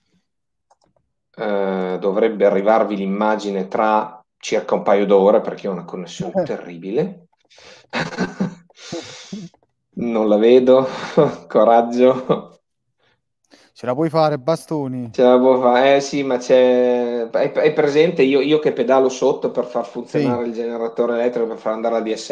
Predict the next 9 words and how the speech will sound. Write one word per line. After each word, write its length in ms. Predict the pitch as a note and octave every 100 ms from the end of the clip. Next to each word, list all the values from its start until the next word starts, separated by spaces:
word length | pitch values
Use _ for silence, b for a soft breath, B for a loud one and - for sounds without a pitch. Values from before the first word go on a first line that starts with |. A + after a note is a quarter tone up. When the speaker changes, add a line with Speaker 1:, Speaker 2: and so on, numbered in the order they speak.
| G#2+
Speaker 1:
L, 60 |
ecco, 280 | G#2+ G2+ F#2+
più 200 | - A2+
o 60 | A2
meno 460 | A#2 B2 A#2 A2 B B B B B
la 280 | G#2+ G#2+ G#2
cosa 360 | A#2 A2+ A2
è 40 | G2
simile. 800 | - G#2+ G2+ G#2+ A2+ D#3+ F#3+